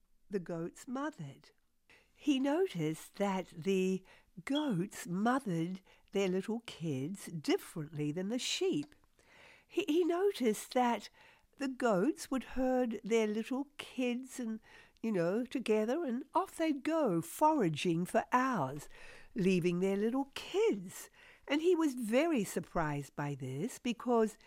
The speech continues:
he noticed that the sheep were always with their little lambs. Now, as I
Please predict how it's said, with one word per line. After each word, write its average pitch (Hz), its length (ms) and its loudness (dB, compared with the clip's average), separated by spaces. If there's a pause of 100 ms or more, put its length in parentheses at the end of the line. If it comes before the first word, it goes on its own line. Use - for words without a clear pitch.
(340)
he 311 160 6
noticed 190 560 4
that 180 240 2
the 190 80 0
sheep 185 480 -2
were 220 180 0
always 160 800 0
with 175 200 -4
their 170 140 0
little 165 320 -2
lambs. 151 800 -2 (880)
Now, 285 240 4
as 349 240 0
I 403 180 0